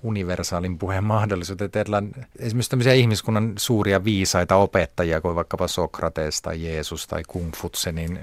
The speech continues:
kun he puhuivat, niin se oli hyvin tämmöistä universaalia puhetta, että ne on aika ajattomia ja riippumattomia, kuka kuulee. Niillä on se sama viisaus niillä tarinoilla, mutta ei meistä varmaan kukaan ole sitä mieltä, että vaikkapa näiden kolmen kaverin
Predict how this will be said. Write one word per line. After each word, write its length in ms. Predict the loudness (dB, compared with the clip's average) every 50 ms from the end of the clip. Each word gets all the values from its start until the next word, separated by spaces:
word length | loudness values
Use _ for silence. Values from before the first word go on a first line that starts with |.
| -12 -12 -8
kun 120 | -4 0
he 120 | 0 0 0
puhuivat, 640 | 2 2 0 2 2 0 0 0 0 0 -2 -2
niin 160 | -4 -6 -4
se 100 | -2 0
oli 160 | 0 0 0
hyvin 280 | -2 -2 -2 -2 -2 -2
tämmöistä 240 | -2 -4 -4 -2 -2
universaalia 680 | 0 0 0 0 0 -2 -2 -2 -2 -2 -2 -2 -4
puhetta, 420 | -4 -4 -4 -4 -4 -6 -6 -8 -8
että 140 | -8 -6 -8
ne 60 | -8
on 80 | -6
aika 200 | -6 -2 0 0
ajattomia 600 | 2 2 2 0 0 -2 _ -4 -4 -4 -4 -4 -4
ja 220 | -2 -2 -2 -4 -6 -8 -6
riippumattomia, 800 | -2 -2 -2 -2 -2 -4 -6 -4 -4 -6 -6 -6 -6 -4 -4 -4
kuka 280 | -6 -6 -2 0 -2 -2
kuulee. 400 | 0 -4 -2 -2 -2 -2 -2 -4
Niillä 180 | -4 -4 -4
on 40 | -4
se 100 | -6 -6
sama 280 | -4 -4 -2 -2 -2 -2
viisaus 480 | -4 -4 -4 -4 -2 -2 -2 -4 -4
niillä 160 | -6 -8 -8
tarinoilla, 560 | -4 -4 -2 -2 -2 -4 -4 -4 -4 -4 -4 -6 -8 -12 -18 -18 -18 -18 -20 -20 -8 -8
mutta 280 | -6 0 2 0 0 0 -4 -10 -8
ei 140 | -6 -4 -4
meistä 200 | -2 -4 0 0
varmaan 260 | 2 2 2 2 2
kukaan 320 | 0 2 4 4 4 4
ole 60 | 2
sitä 260 | -2 -2 -2 -2 -2 -2
mieltä, 260 | -2 -2 -4 -6 -8
että 120 | -10 -12 _ _ -2
vaikkapa 340 | -2 0 0 0 2 4 6
näiden 280 | 6 6 6 6 4 6
kolmen 340 | 6 6 6 6 4 2 2
kaverin 460 | 2 2 2 2 0 0 -2 -4